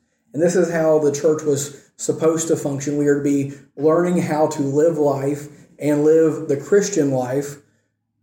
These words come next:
from those ahead of us, those who have experiences that we don't, those who have been where we haven't, and for us who have been at it a little bit longer to be pouring into the lives of the ones that's coming behind us.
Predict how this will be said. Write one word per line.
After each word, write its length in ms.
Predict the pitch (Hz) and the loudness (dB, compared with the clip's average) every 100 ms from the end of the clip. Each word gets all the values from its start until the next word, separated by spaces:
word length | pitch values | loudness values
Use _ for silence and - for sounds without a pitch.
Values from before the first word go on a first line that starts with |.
| _ _ _ | _ _ _
from 200 | - 156 | -4 0
those 300 | 156 165 156 | 2 2 2
ahead 240 | 147 170 156 | 0 2 0
of 100 | 139 | 0
us, 220 | 135 151 | 0 2
those 200 | 143 139 | 0 2
who 120 | 139 | 0
have 400 | 139 139 131 - - _ - | 0 -2 -4 -8 -18 _ -12
experiences 640 | 131 - 165 165 151 139 | -10 0 2 2 0 0
that 160 | 143 139 | 0 0
we 160 | 143 139 | 0 0
don't, 360 | 131 131 156 | -2 -2 0
those 240 | 151 147 139 | 2 4 4
who 380 | 139 143 135 | 2 2 0
have 380 | 135 131 127 127 - - 139 | 0 0 -2 -6 -14 -20 -2
been 240 | 156 165 | 0 2
where 180 | 156 147 | 2 4
we 180 | 151 143 | 2 2
haven't, 540 | 135 127 139 139 - _ _ | -2 -4 -4 -6 -12 _ _
and 220 | 143 151 | -2 0
for 220 | 139 170 170 | 2 0 2
us 500 | 165 185 180 - - _ _ | 0 0 -2 -8 -14 _ _
who 120 | - 170 | 0 2
have 180 | 147 | 4
been 160 | 156 156 | 2 2
at 180 | 156 185 | 2 2
it 40 | |
a 40 | 156 | 2
little 160 | 147 | 2
bit 100 | 143 | 0
longer 600 | 143 139 135 143 143 - - | -2 -2 -2 -2 -4 -12 -6
to 100 | - | 0
be 120 | 151 | 0
pouring 300 | 160 170 160 | 2 0 2
into 160 | 151 143 | 2 2
the 80 | |
lives 400 | 143 143 147 139 | 2 2 2 0
of 80 | 139 | 0
the 60 | 139 | 0
ones 200 | 139 123 | -2 -6
that's 120 | - | -6
coming 220 | 135 127 | -6 -6
behind 340 | 117 131 123 110 | -6 -8 -8 -10
us. 220 | - | -18